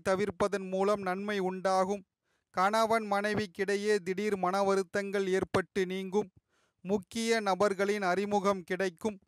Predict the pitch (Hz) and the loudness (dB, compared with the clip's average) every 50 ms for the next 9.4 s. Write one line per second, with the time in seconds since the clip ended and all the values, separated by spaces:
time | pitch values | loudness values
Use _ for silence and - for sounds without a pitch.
0 | _ _ _ _ _ _ _ - 214 214 226 240 226 226 226 226 226 220 208 185 | _ _ _ _ _ _ _ -4 -2 0 0 0 0 0 2 2 0 0 0 2
1 | 208 202 208 214 208 196 202 208 208 208 214 208 190 190 196 208 190 - - - | 2 4 4 4 4 4 4 4 4 2 0 0 0 0 0 -2 -2 -4 -8 -8
2 | 202 180 196 202 208 208 196 - - - 190 196 214 214 220 208 190 202 190 202 | -6 -4 -2 0 -2 -2 -4 -6 -4 0 2 2 2 2 2 0 0 0 2 2
3 | 202 202 202 208 214 208 - - 208 208 214 208 214 202 185 175 180 185 180 190 | 2 2 2 2 0 -2 -2 -2 0 0 2 2 2 2 2 0 0 -2 -2 0
4 | 190 190 190 175 190 208 190 _ _ _ _ _ _ _ _ _ _ _ - 202 | 2 2 2 2 -2 -6 -10 _ _ _ _ _ _ _ _ _ _ _ -4 -2
5 | 220 214 240 233 220 233 220 175 _ - 226 226 226 220 185 - 196 196 208 220 | 0 0 0 0 2 0 0 0 _ -8 -6 -6 -6 -8 -8 -6 -2 0 0 0
6 | 214 214 202 196 202 196 165 _ - - 208 214 214 196 - - 190 190 214 202 | 0 0 0 -2 -2 -4 -6 _ -8 -4 -2 -2 -2 -2 -2 0 2 2 2 0
7 | 175 - 208 202 196 185 202 202 202 185 185 190 190 185 - 190 185 165 - - | 0 -2 -2 -2 -2 -4 -4 -4 -4 -2 -2 -2 -2 -2 -2 -4 -4 -4 -6 -6
8 | 208 202 196 190 185 196 202 202 196 185 196 185 165 185 185 180 170 175 196 196 | -4 -4 -4 -4 -6 -6 -8 -8 -8 -6 -6 -6 -6 -8 -8 -8 -8 -6 -6 -6
9 | 185 175 160 156 165 170 160 | -6 -6 -4 -2 -2 -2 -2